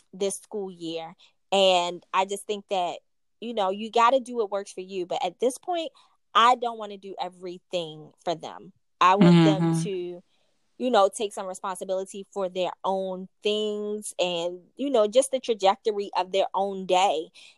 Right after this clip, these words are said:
Speaker 1: And they're seven and nine, and I think that they understand enough at this point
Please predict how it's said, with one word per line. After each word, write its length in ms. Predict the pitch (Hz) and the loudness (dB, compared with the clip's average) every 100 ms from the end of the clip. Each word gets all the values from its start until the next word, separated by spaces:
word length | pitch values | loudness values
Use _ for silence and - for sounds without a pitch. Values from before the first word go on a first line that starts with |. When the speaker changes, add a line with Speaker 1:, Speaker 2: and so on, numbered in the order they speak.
| - | -6
Speaker 1:
And 160 | 196 196 | -2 0
they're 140 | 202 | 0
seven 320 | - 220 202 | 2 0 0
and 120 | 190 | -8
nine, 240 | 190 214 220 | -6 -6 -6
and 120 | 190 | -6
I 60 | 190 | -6
think 240 | 202 202 | -8 -6
that 160 | 180 180 | -6 -2
they 240 | 185 185 - | -2 -4 -6
understand 920 | 190 196 175 - - 202 208 190 180 180 | -6 -2 -2 -4 -6 -4 -2 -6 -6 -10
enough 460 | 185 180 185 175 - 180 | -12 -4 0 0 -2 -12
at 140 | 175 | -6
this 160 | 180 - | -6 -6
point 320 | - 180 | -10 -10